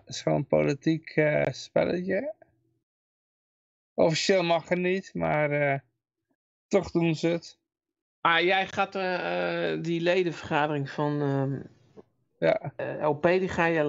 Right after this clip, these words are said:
Speaker 2: live uitzenden, maar ben je daar aanwezig dan, of niet?
Speaker 1: Tuurlijk, want anders ga ik het
Speaker 2: Maar
Speaker 1: niet
Speaker 2: ben,
Speaker 1: uitzenden, hè?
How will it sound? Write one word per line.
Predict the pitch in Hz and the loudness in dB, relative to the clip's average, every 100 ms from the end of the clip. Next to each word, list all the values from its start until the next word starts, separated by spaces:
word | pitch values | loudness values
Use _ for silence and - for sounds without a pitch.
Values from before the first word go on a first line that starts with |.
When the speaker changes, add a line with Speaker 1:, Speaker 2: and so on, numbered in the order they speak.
| 143 | 2
Speaker 2:
live | 160 165 - | 0 -2 -2
uitzenden, | 151 165 - 190 196 | -2 0 -2 0 2
maar | 170 | 0
ben | 160 175 | 2 2
je | 170 | 2
daar | 160 | 2
aanwezig | 156 170 196 - 127 | 2 2 0 -2 -4
dan, | 117 | -2
of | 113 110 | -2 -2
niet? | 143 113 - _ _ _ _ _ | -4 -4 -8 _ _ _ _ _
Speaker 1:
Tuurlijk, | - 285 233 147 135 - | -2 0 2 0 -2 0
want | 160 151 147 | 0 0 0
anders | 151 147 - | -2 -2 -2
ga | 156 | -2
ik | 151 | 0
het | |
Speaker 2:
Maar | 156 | 0
Speaker 1:
niet | 165 | 2
Speaker 2:
ben, | 175 | 0
Speaker 1:
uitzenden, | 175 - 147 131 131 | -2 -4 -4 -2 -2
hè? | 180 | -4